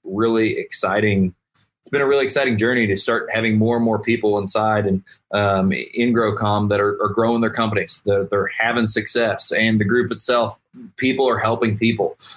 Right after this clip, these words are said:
Um, people are setting goals and they're, uh,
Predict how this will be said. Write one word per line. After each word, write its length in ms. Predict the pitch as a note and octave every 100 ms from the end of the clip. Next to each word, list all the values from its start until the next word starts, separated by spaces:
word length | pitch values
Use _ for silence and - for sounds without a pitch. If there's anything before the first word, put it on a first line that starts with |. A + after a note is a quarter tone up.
| -
Um, 260 | G2 G2+ F#2+
people 380 | A#2+ A#2 A2+ A2+
are 100 | A2
setting 540 | G#2 - A2+ A#2 A#2
goals 540 | G#2+ A2 A#2 G#2 F#2 F#2+
and 180 | F#2
they're, 180 | F#2 F#2+
uh, 180 | F#2 F#2